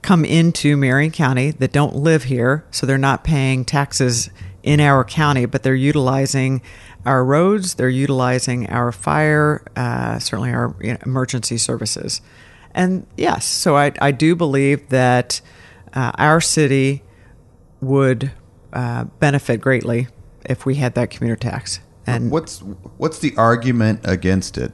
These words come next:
Speaker 2: I mean, so if,
Speaker 1: I'm already
Speaker 2: if
Speaker 1: paying taxes at home, so why should I pay 'em again?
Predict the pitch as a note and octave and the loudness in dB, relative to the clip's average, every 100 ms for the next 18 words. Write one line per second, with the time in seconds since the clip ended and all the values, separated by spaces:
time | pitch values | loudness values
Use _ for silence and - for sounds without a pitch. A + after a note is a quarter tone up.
0 | - F2 E2 F#2 - - - - G2 F2 | -8 -4 -2 -4 -14 -20 -20 -2 2 4
1 | E2 D#2 - - - C3+ D3 D3 C#3 D3+ | 4 0 -8 -20 -4 0 2 2 2 0
2 | C#3 D3 C#3+ - B2+ C3 C#3 C#3 D#3+ C#3 | 0 0 -2 -4 -4 -2 -2 -2 -2 -2
3 | B2 B2+ B2+ A#2+ C3+ C3 B2 B2 A2+ - | -2 -2 -4 -4 -2 -2 -2 -4 -10 -20
4 | - - - - - - - C3+ B2+ B2 | -20 -20 -20 -20 -20 -20 -10 -6 -2 -2
5 | D#3 | -2